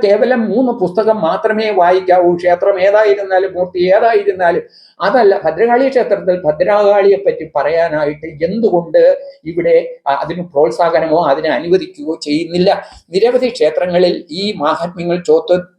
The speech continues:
ചോദ്യോത്തര രൂപത്തിൽ തയ്യാറാക്കി കൊടുത്തു. ആരും, മിക്കവാറും ആരും തയ്യാറല്ല. അപ്പോൾ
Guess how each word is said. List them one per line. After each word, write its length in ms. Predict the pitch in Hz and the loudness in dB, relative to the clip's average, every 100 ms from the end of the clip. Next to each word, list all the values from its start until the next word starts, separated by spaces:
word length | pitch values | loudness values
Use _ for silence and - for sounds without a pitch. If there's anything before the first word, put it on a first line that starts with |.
| _ | _
ചോദ്യോത്തര 440 | 165 165 175 170 175 - | -2 0 0 0 -2 -2
രൂപത്തിൽ 380 | 151 165 170 175 | 0 0 0 -2
തയ്യാറാക്കി 560 | 147 147 156 165 165 170 | 2 2 2 0 -2 -4
കൊടുത്തു. 420 | 170 170 151 - - - | -2 0 -2 -4 -12 -6
ആരും, 500 | 180 269 269 208 175 | -2 0 0 0 -4
മിക്കവാറും 680 | 175 - 240 202 180 175 165 | -4 0 2 2 2 -2 -2
ആരും 300 | 160 170 165 | 0 -2 -2
തയ്യാറല്ല. 600 | 135 135 151 135 113 101 - | 0 2 2 0 -2 -8 -8
അപ്പോൾ 460 | 147 190 127 - | 0 2 2 -2